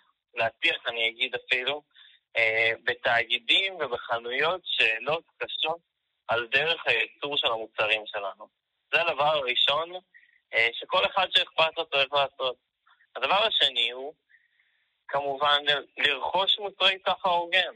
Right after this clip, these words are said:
יש היום המון מוצרי סחר הוגן, ניתן למצוא באתר שלנו, אה, תכתוב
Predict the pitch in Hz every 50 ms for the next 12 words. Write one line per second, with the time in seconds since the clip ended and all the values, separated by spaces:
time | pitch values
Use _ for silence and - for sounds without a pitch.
0 | _ _ - 131 143 170 196 190 - - 202 190 185 185 180 185 185 180 175 _
1 | - - 127 135 147 165 185 185 180 175 170 _ - 147 147 147 - - 139 127
2 | - - 127 123 120 117 120 120 120 120 120 117 - - 139 147 160 156 147 -
3 | - 143 143 139 127 117 120 - 135 139 143 147 143 - 147 135 127 127 123 123
4 | 127 127 _ _ _ _ _ _ _ _ _ - - - - 95 110 113 - 92
5 | _ - 120 - - - 160 156